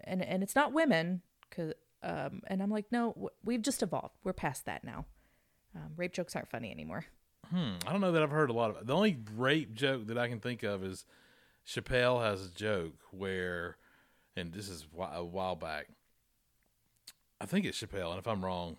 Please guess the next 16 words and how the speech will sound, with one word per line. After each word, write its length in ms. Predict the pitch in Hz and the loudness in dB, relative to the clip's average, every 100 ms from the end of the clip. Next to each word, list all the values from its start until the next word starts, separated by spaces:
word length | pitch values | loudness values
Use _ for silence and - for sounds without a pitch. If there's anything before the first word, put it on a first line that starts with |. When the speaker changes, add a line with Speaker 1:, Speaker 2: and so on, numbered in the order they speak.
| - | -14
Speaker 2:
I'm 120 | 85 85 | -16 -12
sorry, 340 | 87 78 80 | -8 -8 -8
but 300 | 82 85 - 85 | -6 -8 -8 -14
I 60 | |
think 380 | - - 123 98 | -14 -6 -4 -4
he's 200 | 110 98 | -8 -8
talking 300 | 110 98 98 | -4 -4 -4
about 240 | 85 85 | -8 -8
the 60 | 90 | -8
whole 120 | 90 | -10
fact 340 | 76 90 82 80 | -8 -6 -6 -8
that 140 | 82 | -12
people 500 | - 113 107 92 85 _ - | -8 -10 -8 -10 -12 _ -14
will 480 | 90 87 82 80 - _ _ _ _ _ _ _ _ _ _ _ _ _ _ _ _ _ | -8 -4 -4 -6 -10 _ _ _ _ _ _ _ _ _ _ _ _ _ _ _ _ _
laugh 800 | 107 110 120 123 123 120 - - - _ _ - | -4 2 4 6 4 2 -6 -20 -20 _ _ -6
at 160 | 101 | -6